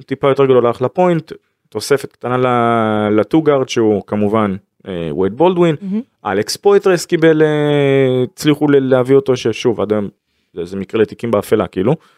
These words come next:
Speaker 1: אה, ו-,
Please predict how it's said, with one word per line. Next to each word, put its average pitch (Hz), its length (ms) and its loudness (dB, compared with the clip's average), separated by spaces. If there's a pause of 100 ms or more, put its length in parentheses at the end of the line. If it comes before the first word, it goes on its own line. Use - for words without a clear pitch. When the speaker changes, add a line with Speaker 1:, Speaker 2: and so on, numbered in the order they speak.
(540)
Speaker 1:
אה, 95 840 2 (1700)
ו-, - 80 -12